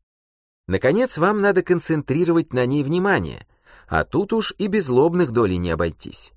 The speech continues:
При этом руки ваши не должны дрожать, да и тело должно как-то за рукой тянуться. То есть нам тут и мозжечок понадобится. Могу не продолжать? Да,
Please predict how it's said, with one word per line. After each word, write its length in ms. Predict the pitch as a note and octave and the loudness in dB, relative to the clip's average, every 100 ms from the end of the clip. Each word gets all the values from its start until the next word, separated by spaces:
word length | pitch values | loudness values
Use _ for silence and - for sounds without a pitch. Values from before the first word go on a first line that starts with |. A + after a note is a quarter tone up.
| _ _ _ - _ | _ _ _ -20 _
При 120 | - G#2+ | 0 2
этом 260 | F#2+ F2 | 0 -2
руки 280 | D#2 F2+ A2 | -4 -4 -2
ваши 320 | A#2 D3+ - | 0 0 -2
не 100 | D#3 | -2
должны 380 | B2+ A2 F#2+ C3 | 0 0 0 0
дрожать, 500 | C3 D3 F3+ G3+ - _ _ _ | 2 2 2 -2 -4 _ _ _
да 100 | F#2 | -4
и 120 | F2 | -2
тело 320 | - C3+ G3 A3 | -2 0 2 2
должно 320 | G3+ D#3+ C#3+ | 2 0 0
как-то 420 | C3 - A2 G2 | 0 2 2 2
за 140 | F2 | 2
рукой 300 | C3+ E3 A2 | 0 2 0
тянуться. 520 | - C3 G#2 - - - _ _ _ | 0 -2 -4 -6 -10 -14 _ _ _
То 100 | E2+ | -4
есть 220 | E2 - | -4 -4
нам 280 | D#2+ C3 F3+ | -2 0 0
тут 340 | G#3 G#3 - _ | 0 -2 -6 _
и 140 | B2 F#3 | -2 0
мозжечок 840 | E3 D3+ B2 D3 - A2+ - - | 0 -2 -4 -4 0 0 0 -4
понадобится. 680 | F#2+ E2 C#2+ B1+ - - - _ _ _ _ _ _ _ _ _ _ | -2 -2 -4 -10 -12 -12 -14 _ _ _ _ _ _ _ _ _ _
Могу 260 | E2+ F#2+ C3+ | -4 -2 -2
не 120 | D3 | 0
продолжать? 600 | D3+ C#3+ D3 E3+ A3+ - _ _ _ _ _ _ _ _ _ | 0 2 2 2 -2 -4 _ _ _ _ _ _ _ _ _
Да, 280 | G2+ D#3+ F#3+ | 0 2 2